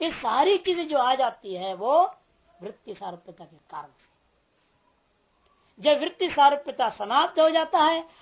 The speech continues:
और दृ-, दृष्टा अपने स्वरूप में अवस्थित हो जाता है, तब यह ब्राह्मण ब्राह्मण नहीं रह जाता है,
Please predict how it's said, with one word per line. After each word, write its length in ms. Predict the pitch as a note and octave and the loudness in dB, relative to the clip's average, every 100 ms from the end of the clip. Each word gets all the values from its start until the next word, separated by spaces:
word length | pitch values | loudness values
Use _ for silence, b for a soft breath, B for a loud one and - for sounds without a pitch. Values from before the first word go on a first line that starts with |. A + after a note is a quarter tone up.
| B | B
और 400 | B3+ D#4+ F4 - _ _ | 8 8 4 -2 _ _
दृ-, 240 | F#3 G3 F3 | -18 -18 -12
दृष्टा 460 | A#3 C4 - D#4 | -8 -8 2 6
अपने 260 | D#4 D4+ A#3+ | 6 4 -6
स्वरूप 280 | - F4+ A4 | -2 -4 6
में 60 | G4 | 6
अवस्थित 380 | F4 D4 B3+ | 6 2 -2
हो 120 | C4+ C4 | -2 2
जाता 340 | A#3+ A#3 G#3 | 0 0 -4
है, 260 | F3+ D3+ _ b - | -4 -10 _ b 6
तब 200 | D4 G#3 | 6 6
यह 120 | C#4 | 0
ब्राह्मण 400 | A#3+ B3 A#3+ A#3 | 0 -2 -2 -6
ब्राह्मण 420 | F3+ G3 A#3 E4 | -6 -6 -4 -2
नहीं 180 | D#4 C#4+ | -2 -2
रह 160 | B3 A3 | -2 -2
जाता 280 | G#3 G3 F#3+ | -4 -4 -6
है, 320 | F3+ D#3+ | -6 -10